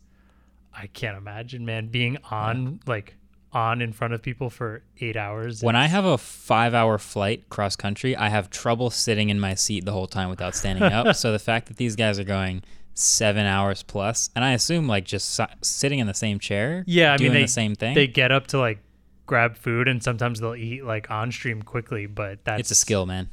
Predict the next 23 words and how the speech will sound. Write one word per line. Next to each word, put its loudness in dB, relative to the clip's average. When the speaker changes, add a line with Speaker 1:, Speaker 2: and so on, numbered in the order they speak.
Speaker 1:
Yeah, -6
Speaker 2:
It's -6
a -2
Speaker 1:
it's, 2
Speaker 2:
skill. -2
Speaker 1:
um, -2
so 2
his 0
average 0
viewers -2
for -4
the 2
whole 0
seven 0
and 0
a 2
half -2
hours 0
were -4
two -4
hundred -2
twenty-two -4
thousand. -8